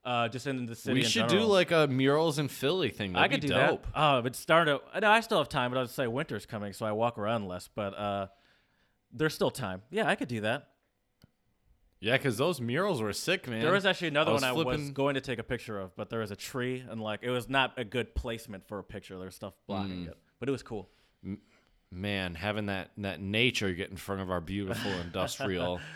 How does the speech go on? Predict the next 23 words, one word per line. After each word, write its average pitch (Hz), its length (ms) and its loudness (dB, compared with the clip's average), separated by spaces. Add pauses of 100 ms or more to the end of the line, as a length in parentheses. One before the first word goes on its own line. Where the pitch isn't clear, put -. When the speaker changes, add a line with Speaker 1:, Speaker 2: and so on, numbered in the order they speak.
(380)
Speaker 2:
murals, 120 540 2
what 107 160 2
is 101 200 2
this? 98 280 -2
Speaker 1:
I - 20 -4
know, 95 220 -6 (140)
I 104 100 -6
know. 110 160 -4
But 143 160 -2
yeah, 165 180 2
I, 135 360 4
I, 151 160 4
I - 20 8
love, 156 300 2
there's 160 200 0
a 156 60 -2
lot 139 160 4
of 127 80 0
cool 131 180 -2
murals 117 320 0
around, 95 520 -4
and, 110 320 -4
um, 101 360 -4